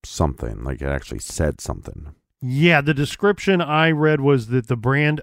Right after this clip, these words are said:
Speaker 2: appeared to be a message rather than a symbol.
Speaker 1: Mm.
Speaker 2: But whatever it is, it's
Speaker 1: They're
Speaker 2: unclear what it, what it's intended to be. Like,
Speaker 1: Well,
Speaker 2: it's
Speaker 1: I think they know what it is,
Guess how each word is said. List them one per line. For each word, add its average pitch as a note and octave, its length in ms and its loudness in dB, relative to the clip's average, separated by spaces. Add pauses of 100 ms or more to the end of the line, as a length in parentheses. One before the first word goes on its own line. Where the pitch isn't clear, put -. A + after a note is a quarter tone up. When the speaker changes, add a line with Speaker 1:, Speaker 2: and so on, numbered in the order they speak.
Speaker 2:
appeared C#3+ 460 -2
to C3 100 2
be B2+ 320 -2
a A#2+ 140 -6
message A#2+ 580 -2
rather B2 380 0
than A2+ 200 -2
a G2+ 60 -4
symbol. D#3 640 -2 (200)
Speaker 1:
Mm. D2+ 300 -6
Speaker 2:
But C3+ 300 0
whatever D3+ 400 4
it C#3 80 2
is, C#3+ 440 0 (520)
it's D#3+ 160 2
Speaker 1:
They're E3 80 4
Speaker 2:
unclear D3 440 0
what B2 200 -2
it, A#2 120 -6 (320)
what C3 160 -2
it's - 300 -8
intended B2+ 600 -4
to C#3 260 2
be. A2 460 -4 (320)
Like, A2 80 -2
Speaker 1:
Well, G2 200 4
Speaker 2:
it's - 120 -20
Speaker 1:
I B2+ 100 4
think C#3 320 -2
they G2+ 240 6
know F2+ 180 2
what C2+ 220 0
it C2+ 140 -2
is, C2+ 360 -2